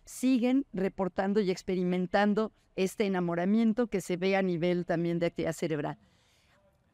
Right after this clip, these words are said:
Les estoy presentando este ángulo, pero a mí no me satisface, no creo que sea lo suficiente. Creo que le, le falta toda la parte de significado, eh,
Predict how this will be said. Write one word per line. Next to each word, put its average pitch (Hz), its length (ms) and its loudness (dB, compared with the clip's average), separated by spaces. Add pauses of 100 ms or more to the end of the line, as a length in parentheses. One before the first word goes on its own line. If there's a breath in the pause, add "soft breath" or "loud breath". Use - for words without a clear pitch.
(160)
Les 214 200 4
estoy 254 180 2
presentando 247 680 2
este 240 360 2
ángulo, 208 400 0
pero 180 220 -2
a 180 40 -2
mí 202 120 0
no 208 100 0
me 202 80 -2
satisface, 160 560 -6
no 190 140 0
creo 185 220 0
que - 80 -14
sea 165 120 -2
lo 165 120 -2
suficiente. 196 640 -2
Creo 180 180 -2
que - 120 -2
le, 160 160 -2 (520)
le 185 120 0
falta 226 440 2
toda 185 180 -2
la 180 120 2
parte 185 340 -2
de 160 80 -4
significado, 170 1000 -2 (480)
eh, 147 420 -2